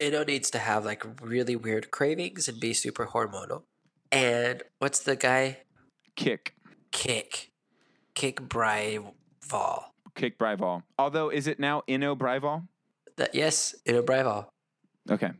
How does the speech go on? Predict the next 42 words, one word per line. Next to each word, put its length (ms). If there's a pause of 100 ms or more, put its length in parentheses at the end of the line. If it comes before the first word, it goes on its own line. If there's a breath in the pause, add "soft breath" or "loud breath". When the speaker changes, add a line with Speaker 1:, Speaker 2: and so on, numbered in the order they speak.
(120)
Speaker 2:
sorry. 360
That's, 200 (120)
that's 200
different 280
than 100
what 80
you 80
were 80
saying, 320
but 220
I 80
just 120
wanna 140
make 120
sure 100
I 40
get 200
the 80
details. 580 (380 loud breath)
Speaker 1:
So 280 (160)
Kick, 640
so 240
Ino's 280
got, 180
like, 160
the 80
weird 240
cravings. 720 (580)
Kick 600 (520)
is, 140
like, 180
freaked 340
out 120
about 240
being 160
a 40
dad. 360 (480)
Speaker 2:
Okay. 340 (540)
Speaker 1:
Right? 320 (160)
And 100
he's 300
like, 320